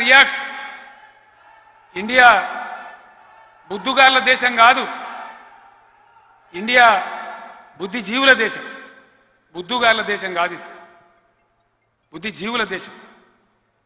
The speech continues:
Yes, India reacts. తప్పకుండా వస్తాయి శక్తులు, మనం నిరాశ పడవలసిన అవసరం లేదు. తెలంగాణ కోసం అవసరమైన నాడు టీఆర్ఎస్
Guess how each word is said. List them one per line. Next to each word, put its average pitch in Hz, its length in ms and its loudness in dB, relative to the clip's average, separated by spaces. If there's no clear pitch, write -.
Yes, 262 280 -4
India 254 220 4
reacts. 220 340 0
తప్పకుండా 247 440 -2
వస్తాయి 247 320 -2
శక్తులు, 226 320 -10
మనం 190 180 -10
నిరాశ 240 240 -2
పడవలసిన 214 360 -4
అవసరం 190 300 -10
లేదు. 185 160 -10
తెలంగాణ 240 360 0
కోసం 240 240 -6
అవసరమైన 240 460 -2
నాడు 269 200 2
టీఆర్ఎస్ 226 300 0